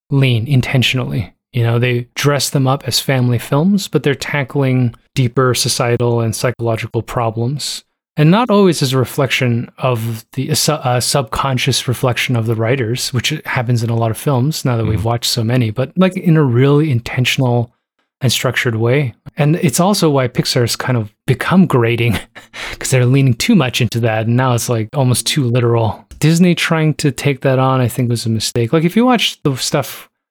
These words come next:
Speaker 1: I've enjoyed, like, uh, what's their re-, like, Tangled,
Speaker 2: Yep.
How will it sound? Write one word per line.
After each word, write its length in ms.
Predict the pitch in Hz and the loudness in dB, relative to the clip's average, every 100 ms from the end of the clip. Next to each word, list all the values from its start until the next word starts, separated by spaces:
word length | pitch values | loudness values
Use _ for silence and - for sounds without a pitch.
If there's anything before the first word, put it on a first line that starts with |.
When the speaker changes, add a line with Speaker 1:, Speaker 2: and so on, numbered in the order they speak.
| _ - | _ -6
Speaker 1:
I've 260 | 127 185 | -2 2
enjoyed, 460 | 170 123 117 110 131 | 2 2 0 2 2
like, 220 | 135 123 - 170 | 2 0 -8 -8
uh, 180 | 147 139 | -6 -4
what's 260 | 147 143 - | -2 -2 0
their 160 | 139 | 0
re-, 160 | 120 139 | 0 0
like, 180 | 135 - | -2 -2
Tangled, 640 | - - 139 139 131 127 - - | -8 0 2 4 2 0 -4 -4
Speaker 2:
Yep. 220 | 127 | -4